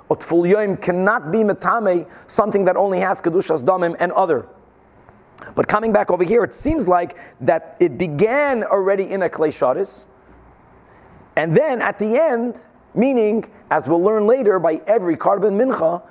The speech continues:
not only was the flour and the oil sanctified, but before they put it on the altar, the kohen took out a scoopful, as we explained, he put in his hand, but he only used the amount of flour that got stuck in between his, these three fingers.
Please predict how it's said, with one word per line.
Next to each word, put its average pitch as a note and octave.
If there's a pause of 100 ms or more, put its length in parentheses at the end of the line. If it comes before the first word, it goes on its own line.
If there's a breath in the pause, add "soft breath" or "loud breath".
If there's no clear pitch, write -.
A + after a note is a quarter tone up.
(240 loud breath)
not F3
only A#3+
was F3
the C#3+
flour F3
and D3
the D3+
oil F3
sanctified, C#3+ (260 loud breath)
but D#3
before F#3+
they F3
put G#3
it F#3+
on G3+
the F#3+
altar, F3 (220 loud breath)
the D3
kohen G#3
took G#3+
out F#3
a D#3+
scoopful, G3 (260 loud breath)
as C#3+
we D#3
explained, F3
he C#3
put -
in F3+
his D3
hand, D3+ (500 loud breath)
but D3
he D#3+
only G3
used F#3+
the D#3
amount E3+
of D3+
flour F#3
that C#3+
got -
stuck F#3
in E3
between G3 (220 loud breath)
his, C3
these D#3+
three D#3+
fingers. G3